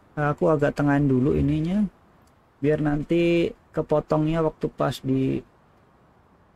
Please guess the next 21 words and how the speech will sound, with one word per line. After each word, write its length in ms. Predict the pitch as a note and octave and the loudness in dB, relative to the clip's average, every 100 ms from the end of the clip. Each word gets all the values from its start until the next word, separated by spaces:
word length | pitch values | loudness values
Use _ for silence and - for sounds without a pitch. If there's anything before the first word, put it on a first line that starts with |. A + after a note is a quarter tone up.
| _ _ _ | _ _ _
eh, 160 | - C#3+ | -10 -4
TikTok 320 | - - F#3+ - | -2 -2 -2 0
mungkin 240 | E3+ G3 | 0 0
kepotong 400 | G3 F3 D#3 F3 | 0 0 0 2
nggak 140 | F#3 B2+ | 2 2
ya? 80 | B2 | 0
Kep-, 220 | C3+ - _ | -4 -10 _
aku 200 | D3+ E3 F#3 | -6 -2 2
nggak, 140 | C#3+ - - _ - | 0 -2 -8 _ -10
a-, 280 | D#3 D3+ D3 C#3+ | -4 -4 -4 -4
aran 240 | D3 D#3 | -2 -2
di 160 | D3 C#3+ | -2 -2
TikTok 320 | D3+ - - | -2 -2 -2
juga 240 | D3+ D#3+ F#3 | -2 0 0
nggak 160 | B2+ | 0
ya? 80 | A#2 E2+ - - _ - - - - - - - - - - _ - | -2 -8 -20 -20 _ -20 -20 -20 -20 -20 -20 -20 -20 -20 -20 _ -6
TikTok 320 | E3 G#3 - | -2 -2 0
dikit 240 | E3+ D#3 | -2 0
doang 240 | C3+ D#3+ F#3 | 2 2 2
kali 320 | D3 C3 | 2 2
ya. 80 | D3 | 2